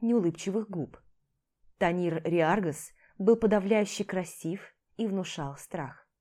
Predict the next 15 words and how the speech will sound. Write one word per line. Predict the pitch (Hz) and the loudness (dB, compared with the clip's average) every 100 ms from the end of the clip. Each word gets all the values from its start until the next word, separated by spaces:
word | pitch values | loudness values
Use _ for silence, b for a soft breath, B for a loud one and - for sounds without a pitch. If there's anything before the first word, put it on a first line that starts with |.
| _ _ _ _ - | _ _ _ _ -4
Возможно, | 151 143 143 160 190 214 b b b | -2 -2 -2 -4 -4 -6 b b b
так | 220 214 | -2 2
и | 302 | 4
было | 285 202 | 4 4
задумано. | 190 247 233 151 135 127 _ _ _ _ _ _ _ _ _ - | 2 0 0 -2 -8 -12 _ _ _ _ _ _ _ _ _ -12
Кто | - 269 | 0 2
знает, | 226 262 277 175 | 4 4 2 0
что | - - | -2 -2
в | |
его | 180 175 | 0 2
внешности | 170 180 240 185 - | 0 0 0 -4 -4
настоящее? | 160 160 196 226 185 - - 123 131 _ _ _ _ _ _ _ _ _ | -4 -4 -2 0 -2 -4 -8 -8 -10 _ _ _ _ _ _ _ _ _
Фигура | - 202 254 302 | -2 2 2 4
однозначно | 294 311 247 247 247 262 | 4 2 4 2 2 -4
хороша. | 254 269 262 - 170 - | -2 -4 -4 -4 -6 -6